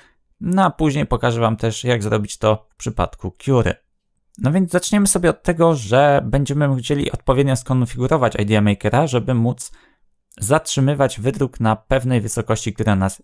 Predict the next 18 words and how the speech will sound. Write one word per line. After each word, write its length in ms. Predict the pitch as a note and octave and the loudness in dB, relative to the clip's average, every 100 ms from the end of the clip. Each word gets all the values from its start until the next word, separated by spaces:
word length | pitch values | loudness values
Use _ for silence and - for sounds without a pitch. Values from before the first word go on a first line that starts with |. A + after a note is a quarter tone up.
| - | -4
interesuje. 760 | A2 G2+ G2 G2 - G#2+ F2 - - - _ _ - | -4 -2 -2 -2 0 0 0 -4 -20 -20 _ _ -4
No 60 | |
więc 120 | G3 G3+ | -4 -2
żeby 180 | G3 | -2
to 100 | F#3 | -2
zrobić, 420 | C#3 D#3 E3 D3 - - - | -2 0 -2 -6 -16 -20 -14
przejdziemy 420 | - D3 C3 D3+ | -2 0 0 -2
sobie 240 | D#3 B2 A#2+ | -2 -4 0
do 160 | B2 | 0
ustawień 480 | - A#2 - C3+ C3+ | 0 -4 -2 0 0
drukarki, 540 | A2+ A#2 A2+ G2+ - A2+ | -2 -2 -2 -2 -2 -2
możemy 320 | A2+ A2+ A2+ | 0 0 -2
sobie 240 | A2 G#2 | -4 -6
to 260 | - G#2+ G#2 | -2 0 0
wejść 680 | - G#2 A#2 A2+ - - _ | -2 0 0 0 -4 -18 _
w 120 | - | -8
ten 240 | - B2+ | 0 2
sposób, 680 | G#2+ - G2 - D3 E3 | 0 -2 -6 -2 -2 -2